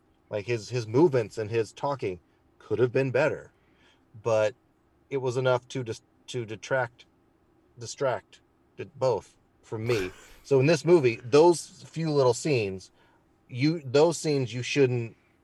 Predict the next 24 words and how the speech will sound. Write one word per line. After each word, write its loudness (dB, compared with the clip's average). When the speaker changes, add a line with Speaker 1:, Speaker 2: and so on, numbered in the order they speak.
Speaker 1:
pay 4
attention 0
to 2
'em -2
whatsoever. -2
It -8
should -14
just -12
be -8
a -2
thing. -6
But -10
for -10
me, 0
I 2
was -2
like, -2
"Man, -4
come -8
on, -6
this -12
is -16
bad." -14
So -4